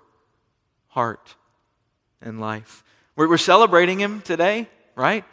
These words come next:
What, what difference does it make for you? I really want you to write something or somethings down on your bulletin. What, what does a Savior mean to you? What, what's the difference in your life?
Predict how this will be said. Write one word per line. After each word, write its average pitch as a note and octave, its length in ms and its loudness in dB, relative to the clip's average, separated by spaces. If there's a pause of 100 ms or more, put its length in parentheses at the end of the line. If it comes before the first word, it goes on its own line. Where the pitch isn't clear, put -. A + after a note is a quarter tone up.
(300)
What, - 200 -2
what F3+ 200 -2
difference - 760 -8 (840)
does C3 160 -8
it B2+ 120 -8
make C3+ 200 -10
for - 140 -10
you? C#3+ 100 2
I C3 60 8
really F3+ 240 4
want D3 240 -4
you E3 60 -6
to C3 80 -4
write D3+ 240 0
something C3 520 -8
or A2 200 -8
somethings B2 800 -12 (400)
down A2 540 -8 (760)
on A#2 120 -12
your A2+ 100 -12
bulletin. A2 540 -6 (680)
What, D3 140 -6
what F#3+ 100 0
does B3 120 -2
a C4 80 -2
Savior E3 600 -4
mean D3 560 -10 (920)
to D3+ 80 -8
you? C#3 400 -6 (180)
What, F3+ 180 -6 (380)
what's F3 240 -12
the F3+ 140 -6
difference - 840 -10
in B2 220 -14
your B2 220 -8
life? G#2 480 -14